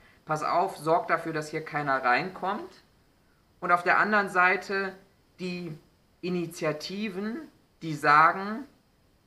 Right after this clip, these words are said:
„Ich möchte aber da rein.“ Wenn ich neutral gewesen wäre, dann hätte ich gesagt, „Kommt, lasst uns einen Sitzkreis machen. Wir werfen uns einen Sprechball zu und finden hier eine gemeinsame Lösung, einen Kompromiss.“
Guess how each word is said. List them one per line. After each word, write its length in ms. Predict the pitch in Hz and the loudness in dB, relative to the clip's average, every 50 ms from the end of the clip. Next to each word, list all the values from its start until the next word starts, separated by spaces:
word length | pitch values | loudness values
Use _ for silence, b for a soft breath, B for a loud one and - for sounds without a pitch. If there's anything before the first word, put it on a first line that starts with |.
| _ _ _ | _ _ _
„Ich 440 | - 175 170 - - - - - - _ _ _ _ _ _ _ _ _ _ _ _ _ - | -8 -8 -8 -8 -10 -16 -18 -20 -20 _ _ _ _ _ _ _ _ _ _ _ _ _ -10
möchte 440 | 151 165 180 208 - - 214 180 | -6 -4 -4 -4 -2 0 2 4
aber 200 | 127 139 - 123 | 4 4 4 2
da 160 | 107 117 117 117 | 0 0 0 0
rein.“ 360 | 113 107 104 98 92 - - - - _ _ _ _ _ _ _ _ _ _ _ _ _ _ _ _ _ _ _ _ _ _ | 0 -2 -2 -2 -4 -10 -16 -20 -20 _ _ _ _ _ _ _ _ _ _ _ _ _ _ _ _ _ _ _ _ _ _
Wenn 180 | - 143 147 151 | -8 -6 -6 -6
ich 140 | 143 147 151 | -6 -6 -6
neutral 580 | 147 135 127 123 - - - 160 175 202 196 | -6 -6 -6 -6 -6 -4 -2 0 0 0 -2
gewesen 440 | 196 175 143 131 131 123 123 123 123 | -4 -4 -4 -6 -8 -8 -8 -8 -8
wäre, 180 | 117 120 107 - | -6 -6 -6 -6
dann 100 | 120 127 | -6 -8
hätte 140 | 135 135 | -8 -10
ich 100 | 139 - | -10 -12
gesagt, 280 | - 135 131 131 131 - | -12 -10 -10 -10 -10 -6
„Kommt, 200 | - 151 156 147 | -8 -6 -6 -6
lasst 180 | 139 135 - 135 | -10 -10 -10 -14
uns 120 | 127 - | -14 -14
einen 100 | 123 120 | -12 -10
Sitzkreis 560 | 120 123 123 - - - - 156 151 - - | -10 -10 -10 -10 -16 -12 -12 -12 -12 -12 -12
machen. 320 | 160 147 139 139 - 170 165 170 175 - b b b b b b b b b b b - | -8 -8 -8 -8 -10 -14 -16 -18 -20 -20 b b b b b b b b b b b -12
Wir 120 | 139 127 | -8 -2
werfen 300 | 127 135 135 135 135 143 | 2 2 2 2 0 -6
uns 160 | 135 127 123 | -8 -8 -8
einen 80 | - 120 | -12 -14
Sprechball 640 | - - - - 131 131 127 - - 139 139 143 139 | -16 -16 -10 -6 -6 -6 -6 -6 -4 -4 -4 -4 -6
zu 300 | - - - 147 151 143 | -10 -12 -10 -8 -8 -8
und 120 | 135 131 | -8 -10
finden 260 | - - 135 135 131 | -12 -12 -12 -12 -10
hier 140 | 131 135 131 | -10 -10 -10
eine 120 | 131 127 117 | -10 -8 -8
gemeinsame 600 | 117 120 120 120 117 120 123 123 127 123 123 117 | -8 -6 -6 -6 -8 -8 -8 -8 -8 -8 -8 -8
Lösung, 380 | 117 120 131 139 135 135 127 | -6 -6 -6 -6 -6 -8 -10
einen 140 | 120 117 117 | -10 -10 -12
Kompromiss.“ 840 | - - 123 120 - - - 123 123 131 147 147 147 - - - | -12 -14 -14 -14 -14 -14 -14 -12 -10 -8 -10 -10 -12 -16 -20 -20